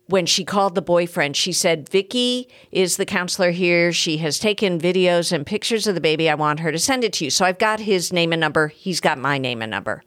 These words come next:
That becomes por-, important later in the story. So, um, anyway, so she,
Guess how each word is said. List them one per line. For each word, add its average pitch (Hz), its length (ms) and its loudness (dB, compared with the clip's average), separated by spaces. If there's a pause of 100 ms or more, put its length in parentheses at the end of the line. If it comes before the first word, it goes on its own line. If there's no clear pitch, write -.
(400)
That 180 120 2
becomes 175 340 -2
por-, 139 340 -2
important 147 460 0
later 143 220 -2
in 135 80 -4
the 135 80 -6
story. 113 340 -2 (380)
So, 165 560 2
um, 160 300 2 (320)
anyway, 208 400 0 (220)
so 190 320 0
she, 196 440 -6